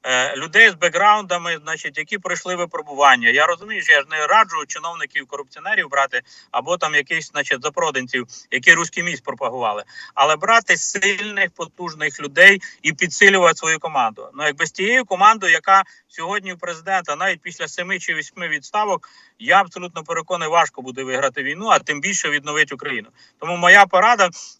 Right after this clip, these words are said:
дивитися на те, що ми маємо біля шістдесяти мільйонів українців, якщо брати з українцями в цьому світі, і щонайменше по статистиці сорок один мільйон в Україні. Зрозуміло, що багато виїхало за кордон.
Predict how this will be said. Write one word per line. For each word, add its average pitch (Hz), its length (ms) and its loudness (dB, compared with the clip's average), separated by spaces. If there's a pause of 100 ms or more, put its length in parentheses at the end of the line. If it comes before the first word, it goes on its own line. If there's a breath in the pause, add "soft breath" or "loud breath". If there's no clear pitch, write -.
(120)
дивитися 170 720 2 (400 soft breath)
на 160 200 -4
те, 220 260 -2
що 175 180 -8
ми 185 400 -6
маємо 180 520 2
біля 185 260 0
шістдесяти 180 680 -6
мільйонів 160 420 -6
українців, 143 600 -6
якщо 123 240 -12
брати 147 340 4
з 123 40 -10
українцями 135 500 -4
в 123 40 -14
цьому 135 240 -12
світі, 202 420 -8 (380 soft breath)
і 185 120 0
щонайменше 180 720 4
по 170 280 0 (460 soft breath)
статистиці 185 720 0
сорок 180 360 2
один 165 280 0
мільйон 165 360 0
в 156 40 -6
Україні. 151 540 0
Зрозуміло, 151 460 -4
що 156 140 -4
багато 156 340 2
виїхало 139 400 2
за 123 100 -14
кордон. 117 300 -12